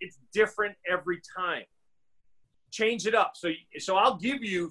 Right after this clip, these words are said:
five and six agendas, and every other agenda has to be different. So when I show up to practice, what agenda we on? We're on number three today. Okay, I know what that is. I like it. Let's go, right?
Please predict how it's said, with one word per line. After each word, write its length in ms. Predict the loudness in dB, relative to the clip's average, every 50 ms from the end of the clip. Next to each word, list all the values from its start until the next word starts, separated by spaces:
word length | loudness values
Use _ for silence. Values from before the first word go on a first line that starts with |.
| -10 -6 2
five 440 | 4 6 6 6 6 4 4 2 0
and 120 | -4 -8
six 320 | -8 -6 -4 -4 -4 -2 -4
agendas, 680 | -4 -2 0 0 0 4 4 4 4 4 0 -8 -16 _ _ _ _ _ _ _ _ _ _ _ _ _ _ _ _ _ _ _ -6
and 140 | -6 -6 -6 -8 -4 -2
every 340 | 0 0 0 2 4 4 4
other 240 | 6 6 6 6
agenda 380 | 4 4 2 0 0 2 0 0
has 220 | 0 0 -2 -2 -4
to 60 | -8
be 120 | -10 -2
different. 360 | 0 0 0 0 -2 -8 -8 -8 _ _ _ _ _ _ _ _ _ _
So 180 | -4 -2 -2
when 120 | 0 2 2
I 100 | 2 0
show 240 | 0 2 2 2
up 80 | 2 0
to 80 | -4 -2
practice, 560 | 2 4 6 6 4 2 -2 -6 -8 -10 -16 _ _ _ _ _
what 200 | -4 2 2 4 4
agenda 420 | 2 2 2 2 2 2 2 0
we 220 | 0 0 -2 -4 -4
on? 180 | -4 -4 -4
We're 120 | -2 0 0
on 100 | 0 0
number 240 | -2 -2 -4 -4 -4 -2
three 180 | -4 -4 -2
today. 280 | -2 -4 -4 -4 -6 -8 -10 _ _ _ _ _ _ -20 -20 -10
Okay, 180 | -4 0 2 2
I 40 | 2
know 100 | 2 2
what 100 | 2 2
that 140 | 4 6
is. 320 | 6 6 4 2 -6 -18 -20 _ _ _ _ _ _ _ _ _ _ _ _ _ -2
I 60 | 2
like 240 | 4 4 4 2 2
it. 100 | -4 _ _ _ _ _ _
Let's 180 | -8 -8 -6 -4
go, 220 | -2 -2 -2 -2 -4 -6 _ _ _ _ _ _ _ _
right? 280 | -2 -2 0 -2 -2 -6